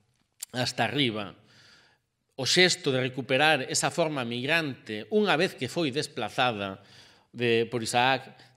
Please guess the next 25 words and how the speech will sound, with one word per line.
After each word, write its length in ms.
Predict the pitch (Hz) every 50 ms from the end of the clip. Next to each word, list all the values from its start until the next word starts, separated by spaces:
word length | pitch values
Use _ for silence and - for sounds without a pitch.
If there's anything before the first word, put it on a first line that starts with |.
| _ -
ten 240 | 170 165 160 143 -
todo 640 | - 147 139 123 113 110 107 113 120 - - - -
o, 640 | - 110 104 104 104 101 98 101 101 101 101 127
toda 240 | - 143 139 127 117
a 80 | 110 -
forza 400 | - 156 123 110 - - 95 -
cando 240 | 101 98 101 98 -
se 80 | -
contempla 720 | 98 - 101 101 101 - 120 113 107 98 104 104 101 98 - - - - _
dende 560 | _ - 107 107 107 107 104 107 104 104 - -
a 160 | 113 110 101
violencia 880 | 107 107 107 113 123 123 117 113 - - - 101 95 92 95 98 98 - - - - - _ _
que 160 | _ - 127
subyace 800 | 120 - 123 110 101 110 104 95 90 - - 104 98 98 - -
a 160 | - 101 98
ese 480 | 98 92 - - 101 95 95 - - _ -
desplazamento. 880 | - 107 - - 117 101 - - 95 95 92 90 90 87 - - 85 - _ _ _ _ _ _ - - - - - - - - - _ _ -
Non 160 | 127 127 131
falarei 480 | 127 127 131 117 113 117 123 123 117 107
aquí 400 | - - 143 139 139 127 117 104
dos 560 | 98 98 95 95 92 95 95 95 95 - -
traballos 800 | 101 98 110 117 117 110 104 107 104 101 98 - - - - -
fascinantes, 640 | - 113 101 - - 113 120 127 127 117 107 110 104
das 160 | 104 95 -
investigacións 960 | 110 104 101 104 101 - - 120 107 110 98 - - 120 120 120 113 - -